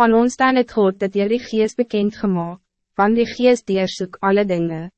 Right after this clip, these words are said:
oor die diepste geheimenisse van God. Wat 'n mens ken die verborgen dingen van 'n mens behalwe die Gees van die mens wat in hom is?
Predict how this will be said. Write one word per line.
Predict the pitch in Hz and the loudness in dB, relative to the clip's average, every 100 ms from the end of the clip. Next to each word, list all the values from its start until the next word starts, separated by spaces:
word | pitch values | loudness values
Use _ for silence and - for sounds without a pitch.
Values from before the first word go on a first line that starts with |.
| _ | _
oor | 208 202 | -2 0
die | 196 | 2
diepste | 196 202 - - 240 | 0 -4 -6 -8 -4
geheimenisse | 240 175 175 180 185 - 220 | -4 -2 -2 -2 -4 -6 -8
van | - 185 | -4 -6
God. | 180 - 165 165 _ _ _ _ _ _ _ _ | -4 -6 -6 -6 _ _ _ _ _ _ _ _
Wat | 226 247 | -2 -2
'n | 320 | 0
mens | 240 220 220 | 2 2 0
ken | 208 196 | -2 0
die | 196 | 0
verborgen | - 208 185 190 214 226 | -2 -2 0 0 2 -2
dingen | 208 185 185 180 | 0 -2 -2 -2
van | 208 202 | 0 2
'n | 180 | 2
mens | 175 185 - | 0 -2 -2
behalwe | 190 175 180 226 | -2 2 2 2
die | 254 240 | 0 0
Gees | - 208 196 - | -2 -2 -2 -2
van | 202 | 0
die | 185 | 0
mens | 175 170 170 | 0 -2 -4
wat | - 156 | -4 -4
in | 196 196 | -2 -2
hom | 185 180 | -2 -4
is? | 180 185 - | -8 -12 -20